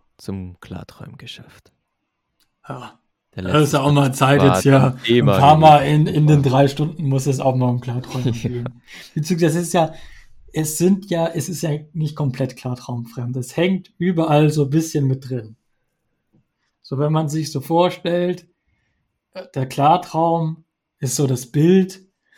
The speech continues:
Speaker 2: dann ist das hier so der Bilderrahmen. So, das ist so
Speaker 1: <laughs>
Speaker 2: rundum. Das gehört nicht unbedingt dazu, aber irgendwie schon.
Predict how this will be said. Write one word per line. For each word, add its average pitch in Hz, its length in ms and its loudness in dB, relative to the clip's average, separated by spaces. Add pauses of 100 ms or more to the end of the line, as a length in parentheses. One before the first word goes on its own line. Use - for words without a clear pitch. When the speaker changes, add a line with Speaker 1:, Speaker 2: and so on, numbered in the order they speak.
(100)
Speaker 2:
dann 135 140 0
ist 131 200 0
das 151 240 -2
hier 151 220 -2
so 135 460 0 (120)
der 131 120 -2
Bilderrahmen. 131 1080 -2
So, 123 180 -12
das 120 200 -10
ist 120 160 -8
so 135 300 -4 (180)
Speaker 1:
<laughs> - 260 -18
Speaker 2:
rundum. 147 560 4
Das 127 280 -6
gehört 202 400 0
nicht 220 220 2
unbedingt 214 560 0
dazu, 208 420 -2
aber 185 320 0
irgendwie 180 560 -4
schon. 120 380 -12